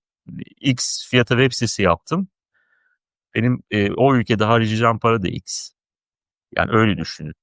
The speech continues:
Hani, e, genelde şey oluyor, web sitesine işte X para harcanıyor, e, di-, dijital pazarlama on X harcanıyor.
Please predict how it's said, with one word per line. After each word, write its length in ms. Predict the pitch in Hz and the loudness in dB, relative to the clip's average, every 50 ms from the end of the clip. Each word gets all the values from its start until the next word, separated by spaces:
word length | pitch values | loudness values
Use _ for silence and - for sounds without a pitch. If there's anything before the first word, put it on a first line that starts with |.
| _ _ - | _ _ -8
Hani, 400 | 87 87 87 85 87 - - 90 | -4 -4 -2 -4 -4 -4 -4 -4
e, 40 | 87 85 87 85 92 90 92 90 90 92 95 92 85 - - - - - | -2 -2 -2 -2 -2 -4 -4 -4 -4 -6 -6 -6 -6 -8 -10 -12 -10 -4
genelde 400 | 92 104 110 110 107 104 107 113 | 0 2 4 4 2 2 0 -2
şey 180 | - - 123 113 | -2 0 2 2
oluyor, 380 | 98 90 85 87 98 110 107 | 2 2 2 2 2 2 2
web 160 | 107 113 110 | 0 -2 -2
sitesine 400 | - - 101 95 - - 101 98 | -4 -6 -6 -6 -6 -4 -2 -2
işte 360 | 95 - - - - 95 92 95 - _ _ _ _ _ _ _ _ _ _ _ _ _ _ _ _ _ | -2 -4 -4 -4 0 0 0 -2 -4 _ _ _ _ _ _ _ _ _ _ _ _ _ _ _ _ _
X 240 | - 117 - - - | -8 -6 -4 -4 -4
para 260 | - - 101 92 85 | 0 2 4 4 4
harcanıyor, 640 | 82 82 78 76 82 82 87 101 117 131 135 - - _ _ _ _ _ _ _ _ _ - | 2 2 0 -2 -4 -2 -2 0 0 0 -2 -4 -6 _ _ _ _ _ _ _ _ _ -4
e, 20 | 92 | -2
di-, 500 | 90 90 87 87 87 95 87 - 92 - _ _ - | -2 0 -2 -2 -4 -6 -10 -12 -14 -16 _ _ -8
dijital 320 | 104 107 101 - 113 113 | -6 -6 -2 0 0 0
pazarlama 540 | - - 95 82 90 90 90 92 92 92 101 | 2 0 0 2 2 2 2 2 2 0 0
on 160 | 101 107 117 | 0 0 0
X 240 | 113 98 - - - | 0 0 -4 -2 -2
harcanıyor. 580 | 90 85 82 73 80 82 85 95 107 131 151 | 0 0 0 -2 -6 -6 -6 -4 -4 -4 -6